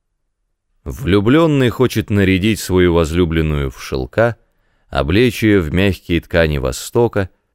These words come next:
а чаще всего обладает ею на убогой постели.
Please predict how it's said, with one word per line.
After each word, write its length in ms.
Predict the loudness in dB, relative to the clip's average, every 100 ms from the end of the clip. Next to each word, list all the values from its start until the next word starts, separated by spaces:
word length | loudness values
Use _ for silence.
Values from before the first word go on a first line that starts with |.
| _ _ _ _ _
а 180 | -4 -4
чаще 500 | -2 0 0 0 -6
всего 380 | -6 -6 -2 0
обладает 680 | 0 2 2 2 2 2 0
ею 340 | 0 2 0
на 240 | 0 0
убогой 360 | 0 0 0 -4
постели. 680 | -6 -14 -12 -12 -12 -12